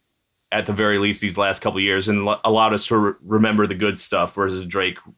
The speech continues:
who is, uh, let, let, let's be real. As much as I've stood up for Marvin's Room, Drake has never been as good as Kanye at his best. All right. So thank you for listening to Song versus Song.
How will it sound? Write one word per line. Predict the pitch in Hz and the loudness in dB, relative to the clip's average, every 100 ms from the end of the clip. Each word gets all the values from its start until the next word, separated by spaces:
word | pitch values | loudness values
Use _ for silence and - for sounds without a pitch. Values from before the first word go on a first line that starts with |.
| _ | _
who | 95 92 | -8 -4
is, | 87 85 | -4 -2
uh, | 87 87 85 - _ _ - - | 0 0 0 -4 _ _ -10 0
let, | 180 147 | 0 2
let, | 147 131 | 0 2
let's | 143 120 | 2 0
be | 117 | -2
real. | 101 98 90 - - | 0 2 0 -2 -4
As | 113 | -2
much | 127 113 | 0 0
as | 110 | -2
I've | 98 | -2
stood | - - 98 | -2 0 0
up | 92 | 0
for | 92 | -2
Marvin's | 92 90 87 87 | 0 -2 -4 -6
Room, | 87 87 | -6 -4
Drake | 98 90 | -4 -4
has | 92 82 | -6 -6
never | 90 87 80 76 _ _ _ | -6 -4 -6 -8 _ _ _
been | 92 85 | -6 -4
as | 82 - | -4 -6
good | 87 | -8
as | 82 | -6
Kanye | - 85 76 73 | -4 -6 -4 -8
at | |
his | - - | -10 -14
best. | 71 69 - - - - - - - - | -14 -6 -6 -6 -20 -20 -20 -20 -20 -6
All | - 165 | 0 4
right. | 135 107 95 | 4 2 0
So | - 156 143 | 0 4 4
thank | 139 170 185 | 2 0 0
you | 190 | 0
for | 175 165 | 2 2
listening | 175 170 | 2 2
to | 147 | 2
Song | - 151 156 | 2 2 2
versus | 156 139 | 2 2
Song. | - 147 156 160 | 2 2 2 0